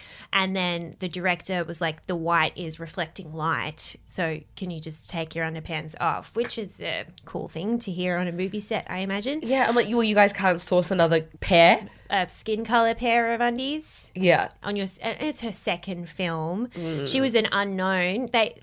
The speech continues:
Speaker 1: fourteen other actresses said no to this role before she got it.
Speaker 2: Wow.
Speaker 1: Michael Douglas really wanted an A-lister on there because it was a risky movie, and he was like, "If I have another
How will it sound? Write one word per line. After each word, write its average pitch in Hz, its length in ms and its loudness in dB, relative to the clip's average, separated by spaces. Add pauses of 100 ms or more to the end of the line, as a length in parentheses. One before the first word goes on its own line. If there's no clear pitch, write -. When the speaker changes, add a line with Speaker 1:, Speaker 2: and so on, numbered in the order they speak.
(100)
Speaker 1:
fourteen 226 560 2
other 185 200 0
actresses 180 480 -2
said 180 220 -4
no 175 180 -2
to 170 140 -8
this 175 260 -8
role 151 220 -4
before 160 360 -10
she 160 180 -8
got - 180 -6
it. 190 220 0
Speaker 2:
Wow. 160 760 10
Speaker 1:
Michael 190 220 4
Douglas 185 400 -2
really 180 240 -2
wanted 165 340 -4
an 165 180 -6
A-lister 196 580 -4
on 208 180 -2
there 285 240 0
because 202 260 -6
it - 80 -8
was 175 140 -4
a 180 60 -4
risky 175 420 -4
movie, 185 520 -2
and 170 200 -8
he 175 80 -6
was 165 120 -8
like, 165 180 -4
"If 175 120 -12
I 175 40 -10
have 175 120 -6
another 180 220 -4